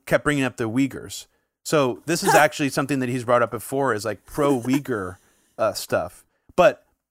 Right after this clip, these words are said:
Speaker 1: it's just really interesting that he immediately pivots to that. It almost seems Trumpian on the surface,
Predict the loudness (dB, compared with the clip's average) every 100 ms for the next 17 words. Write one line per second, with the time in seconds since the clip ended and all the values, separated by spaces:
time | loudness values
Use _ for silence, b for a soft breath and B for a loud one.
0 | _ _ _ -6 -4 -4 -2 0 -2 -2
1 | -4 -4 -2 0 0 0 0 0 2 0
2 | 0 -4 -4 -6 -4 -6 -6 -2 2 2
3 | 0 -8 -20 _ _ _ _ -6 0 2
4 | 2 0 -2 -6 -4 -4 -6 -2 -2 -2
5 | -4 -4 -6 -10 _ -2 -2 -2 0 -2
6 | 0 -4 -4